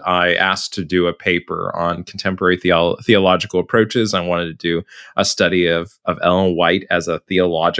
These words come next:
theological-esque thinker alongside, uh, James Cone, and to see what she has to do or what she could connect with in terms of, um, Black theology. And he okayed the project,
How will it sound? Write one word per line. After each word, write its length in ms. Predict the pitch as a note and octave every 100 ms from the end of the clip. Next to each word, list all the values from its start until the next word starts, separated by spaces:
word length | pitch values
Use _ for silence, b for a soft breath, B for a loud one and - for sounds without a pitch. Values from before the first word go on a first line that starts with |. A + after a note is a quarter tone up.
| F#2+
theological-esque 800 | F#2+ F2 - _ - F2 - -
thinker 560 | - F#2 F2+ A2+ C3+ B B
alongside, 920 | G2 F#2 F2 F#2+ F#2+ F#2 E2+ E2+ E2+ - -
uh, 280 | E2+ E2+ - G2+
James 380 | F2+ E2+ F2
Cone, 420 | - F3 F3+ - - b b b -
and 400 | G#2+ G2+ F#2+ F2+
to 80 |
see 300 | F#2+ - G#2
what 300 | F#2 F2+ F#2
she 120 | - F#2+
has 160 | F2+
to 80 | F2+
do 440 | D#2+ F2+ F2+ F#2
or 120 | F2+ E2+
what 200 | F2 -
she 140 | F#2+
could 220 | - -
connect 440 | - F2 E2+ G2+ -
with 200 | F2+ F2
in 100 | E2+
terms 380 | - F2 F2
of, 320 | E2+ D#2+ D#2+ _ _
um, 540 | - G1+ G1+ G1+ E2 - _ -
Black 240 | F#2+ F#2
theology. 580 | G#2+ A2+ D3 G#2 G2 G#2 B B B
And 100 | C3
he 80 | C3
okayed 400 | A#2 A2+ C3+ B2
the 80 | G#2+
project, 760 | A#2 G#2+ A#2 D3 D3 - -